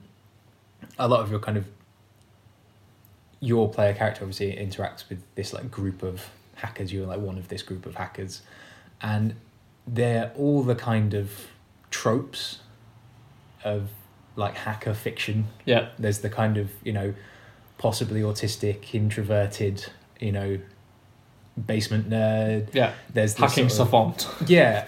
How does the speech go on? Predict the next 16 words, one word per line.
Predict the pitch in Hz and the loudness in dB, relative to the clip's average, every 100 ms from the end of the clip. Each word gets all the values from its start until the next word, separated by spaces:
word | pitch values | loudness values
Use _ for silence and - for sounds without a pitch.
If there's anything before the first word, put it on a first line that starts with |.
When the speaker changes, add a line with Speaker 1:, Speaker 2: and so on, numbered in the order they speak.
| - | 0
Speaker 1:
there's | 131 117 | 2 2
the | 120 | -2
kind | 110 123 113 | 2 2 4
of | 110 107 - - - - - - - - - - - - - _ - - - | 0 -2 -6 -16 -20 -20 -20 -20 -20 -20 -20 -20 -20 -20 -20 _ -20 -20 -6
spikes | - - 120 113 - | -4 0 0 0 -2
and | 107 | 0
leather | 110 104 107 104 - | 2 0 0 -4 -10
clad | - 117 104 104 - | -4 0 0 -2 -6
sort | - 110 110 | -2 -2 -2
of | 107 104 - - _ _ _ _ - | -6 -6 -10 -20 _ _ _ _ 2
Speaker 2:
Down | 127 117 | 4 4
with | 117 | 2
society. | 127 127 123 123 139 | 2 6 6 6 4
Speaker 1:
Yeah, | 147 147 131 113 110 - - | 6 8 8 6 2 -2 -6
kind | - 110 104 | 0 2 2
of | 104 | 0